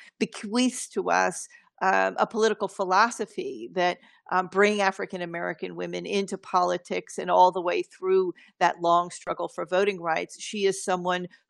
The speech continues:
who, as she looks to preach the gospel, encounters both, uh, discrimination based in race and discrimination based in sex. She decries both.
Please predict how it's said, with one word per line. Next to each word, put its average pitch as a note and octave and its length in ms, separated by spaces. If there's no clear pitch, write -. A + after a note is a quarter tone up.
who, F#3+ 360
as F3+ 180
she G#3 520
looks F#3+ 280
to F3+ 100
preach - 360
the F#3+ 80
gospel, F#3 720
encounters F#3 680
both, F#3+ 320
uh, A2 300
discrimination F#3 800
based F3 340
in E3+ 100
race G3+ 380
and F3+ 100
discrimination F3 720
based E3+ 340
in E3+ 80
sex. - 540
She - 180
decries F3+ 640
both. F3+ 680